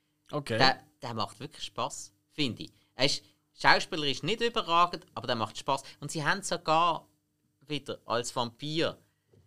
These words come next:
Speaker 2: der, äh, der Halbbruder vom Kiefer Sutherland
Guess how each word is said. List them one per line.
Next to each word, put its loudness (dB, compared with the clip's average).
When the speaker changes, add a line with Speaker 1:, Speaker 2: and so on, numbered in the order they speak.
Speaker 2:
der, -2
äh, 6
der -8
Halbbruder 2
vom -6
Kiefer -6
Sutherland 2